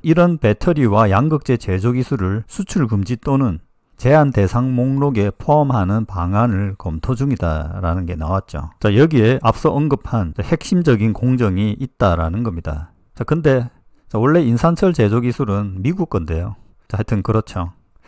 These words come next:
자, 삼원계 양극재 경우에는 니켈 원료를 싸게 확보하는 것도 상당히 중요합니다. 자, 여기 니켈 원강 가격의 시세의 이십 프로에 확보할 수 있다. 비용 측면에서 가장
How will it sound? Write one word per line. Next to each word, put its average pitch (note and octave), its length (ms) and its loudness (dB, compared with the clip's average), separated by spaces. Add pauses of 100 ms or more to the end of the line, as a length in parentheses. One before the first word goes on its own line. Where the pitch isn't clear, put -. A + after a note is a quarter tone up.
(280)
자, C#3+ 60 0
삼원계 E3 460 2
양극재 C3 380 2
경우에는 G#2 680 0
니켈 E3+ 280 2
원료를 A2+ 720 2
싸게 E3+ 320 0
확보하는 B2 500 0
것도 B2 560 -4
상당히 A#2+ 460 -2
중요합니다. G2 720 -4 (240)
자, A#2 140 4
여기 A#2+ 260 0
니켈 E3 300 2
원강 A2 600 2 (260)
가격의 A2+ 680 0
시세의 D#3+ 440 2
이십 - 300 -4
프로에 D3 360 4
확보할 C3 480 2
수 - 120 -12
있다. F2 360 -8 (580)
비용 B2+ 240 4
측면에서 E3+ 520 2
가장 D#3+ 360 2